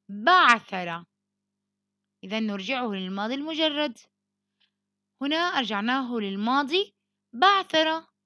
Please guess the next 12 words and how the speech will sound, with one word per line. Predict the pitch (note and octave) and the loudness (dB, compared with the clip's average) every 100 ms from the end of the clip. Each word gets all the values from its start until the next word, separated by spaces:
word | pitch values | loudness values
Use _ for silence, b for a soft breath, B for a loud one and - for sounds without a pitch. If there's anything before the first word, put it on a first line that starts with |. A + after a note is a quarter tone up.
| _ _ _ _ - | _ _ _ _ -6
هل | D#4 E4+ | -2 0
أستطيع | D#4 - G#3+ - B3+ | -2 -6 -10 -6 -6
حذف | - - E4 - | -6 -4 -4 -4
أي | - D4+ F4+ | -6 -2 -2
حرف | - D#4 D4+ B3 | -2 -4 -4 -6
منه | C#4 C#4+ F4+ A4+ - _ _ _ _ _ | -6 -4 -2 -4 -6 _ _ _ _ _
دون | G#3+ G4 G#4+ | 0 0 2
أن | E4+ D#4+ | 2 2
يتغير | C#4+ C#4+ C4+ C4 B3 | -2 0 4 4 4
المعنى؟ | B3 B3 B3 B3 B3+ _ _ _ _ _ _ _ _ _ _ _ _ _ _ _ _ _ | 2 2 2 -2 -6 _ _ _ _ _ _ _ _ _ _ _ _ _ _ _ _ _
طبعًا | E4+ G4+ F#4 | -2 0 0
لا، | D4+ B3+ A3 F3+ | 0 0 0 0